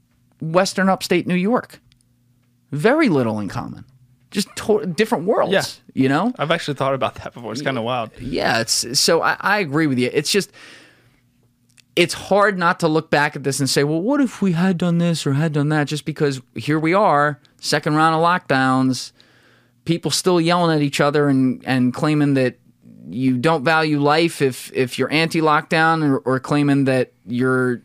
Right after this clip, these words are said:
Speaker 1: you're a prisoner of the state if you value lockdown. It's, it's a very hard place to be, and a lot of it is drawn back to the fact that you couldn't even get the states and the federal government,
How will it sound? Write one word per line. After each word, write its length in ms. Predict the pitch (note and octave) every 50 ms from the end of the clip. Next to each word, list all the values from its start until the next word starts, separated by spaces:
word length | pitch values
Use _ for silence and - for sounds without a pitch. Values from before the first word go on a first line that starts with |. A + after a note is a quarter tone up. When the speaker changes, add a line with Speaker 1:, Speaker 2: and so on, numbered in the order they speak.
| _ -
Speaker 1:
you're 520 | A2+ C3 C3 B2+ B2 B2 A#2+ A#2+ A#2 - - -
a 200 | - G#2+ A2+ A2
prisoner 440 | - - - E3+ D#3 D3+ D#3+ D3+
of 120 | D3+ C#3+ C3
the 80 | C#3
state 360 | C3+ - - D#3+ D#3 D#3 D#3 -
if 120 | - B2+ -
you 120 | C3+ C3
value 340 | B2+ C3+ C3+ C#3+ C#3+ C3 B2+
lockdown. 460 | A#2 G#2+ G2 G#2+ - - G#2 F#2+ G2+ G2
It's, 120 | G2 -
it's 160 | - - A#2+ B2
a 40 |
very 280 | A#2 A#2 F3 A#3 C4+ C#4
hard 340 | E3+ - F3 D#3+ E3+ D#3 -
place 260 | - E3 D#3+ D3+ -
to 80 | - B2
be, 420 | A2 G#2+ C3+ D3 D#3 C#3 A#2 A2
and 120 | - A2 A#2+
a 40 | A2+
lot 300 | A2+ A2+ A2+ C3 C#3 C#3
of 100 | C3 B2
it 180 | C3 A#2+ - _ _ _ -
is 160 | - B2 A#2
drawn 320 | - - C3 C3 C3 B2+
back 340 | A#2 A#2+ A#2 C3 C3 - _
to 260 | - C3 B2 A#2+ A#2 A#2
the 100 | A2+ A2+
fact 320 | - B2+ A#2 A#2 A#2 -
that 100 | - - -
you 120 | A#2+ A#2+
couldn't 360 | - - - C#3+ C3+ C#3+ C#3
even 320 | C3+ C3 B2 B2+ A#2+ A2+ G#2+
get 380 | A#2 B2+ B2 A#2 - - - - - - - - - - - - - - _ _ -
the 180 | - A#2 A#2+ B2+
states 560 | B2 - - - B2+ C3 C#3+ - - - -
and 200 | - - B2 B2
the 60 | A#2+
federal 340 | - - C#3 B2+ C3 B2+ B2
government, 560 | A#2+ C3+ B2 A#2 B2 B2 B2 B2 A#2+ A#2 A2+